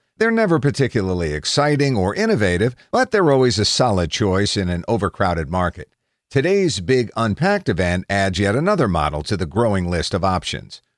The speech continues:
Already sporting the Galaxy Bean nickname based on early leaks, and for reasons that should be painfully obvious, the most notable thing here is the addition of active noise canceling.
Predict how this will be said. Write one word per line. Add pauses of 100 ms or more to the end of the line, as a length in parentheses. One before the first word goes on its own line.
(320)
Already
sporting
the
Galaxy
Bean
nickname
based
on
early
leaks, (140)
and
for
reasons
that
should
be
painfully
obvious, (300)
the
most
notable
thing
here
is
the
addition
of
active
noise
canceling.